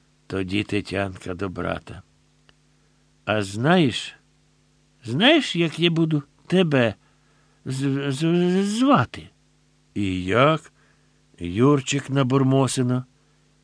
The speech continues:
"Не скажу. Спробуй назвати". Братик таки назвав з чистої цікавості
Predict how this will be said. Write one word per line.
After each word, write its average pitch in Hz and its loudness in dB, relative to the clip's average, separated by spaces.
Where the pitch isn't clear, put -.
"Не 147 0
скажу. 151 -2
Спробуй 131 0
назвати". 110 -8
Братик 85 -6
таки 92 -8
назвав 101 0
з 98 -6
чистої 117 -2
цікавості 95 -6